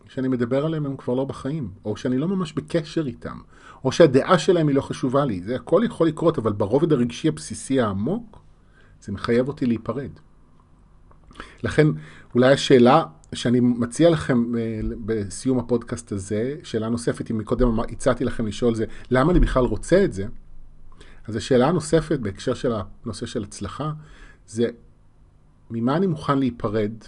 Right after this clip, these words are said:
או ממה אני צריך להיפרד, בשביל להצליח. איזה הרגשה, איזו תפיסת עולם. אולי לפעמים אפילו איזה אנשים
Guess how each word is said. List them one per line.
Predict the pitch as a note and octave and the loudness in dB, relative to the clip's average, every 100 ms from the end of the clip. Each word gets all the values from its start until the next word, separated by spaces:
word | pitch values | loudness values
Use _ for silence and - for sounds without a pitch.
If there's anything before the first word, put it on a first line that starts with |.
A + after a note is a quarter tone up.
| - - - - _ - _ _ _ - - - - - | -20 -20 -20 -20 _ -20 _ _ _ -20 -20 -20 -20 -12
או | F#2+ | -6
ממה | F#2 G2 | -4 -4
אני | G2+ | -6
צריך | - F#2+ A#2 C3 | -6 -8 -6 -6
להיפרד, | A#2+ B2 C3+ C#3+ - - - - - - - - - | -6 -6 -8 -10 -16 -20 -20 -20 -20 -20 -20 -20 -14
בשביל | G2 - G#2+ | -12 -6 -4
להצליח. | G2+ - A2 G2+ - - - - - - - - - - - | -4 -6 -8 -6 -8 -12 -14 -14 -14 -14 -14 -16 -18 -18 -6
איזה | A#2 A#2 B2+ A#2 | 0 2 4 2
הרגשה, | G#2+ G2 - C3 B2+ - - | 2 -4 -2 0 0 -2 -4
איזו | A2+ A#2 | -4 -4
תפיסת | - A#2+ B2 - | -6 -4 -4 -2
עולם. | G#2 G2 G2 F#2+ - - - - - - - - - - - - - - - - - | -2 -2 -4 -6 -10 -10 -10 -10 -12 -14 -16 -16 -16 -18 -18 -18 -18 -20 -20 -20 -8
אולי | A2+ B2+ | 0 0
לפעמים | D#3+ - F3+ F#3 | 0 -2 -2 -2
אפילו | D#3+ D#3+ D3 | -2 0 2
איזה | B2+ C#3+ | 2 0
אנשים | C3 - D3+ D3+ | -4 -4 -4 -4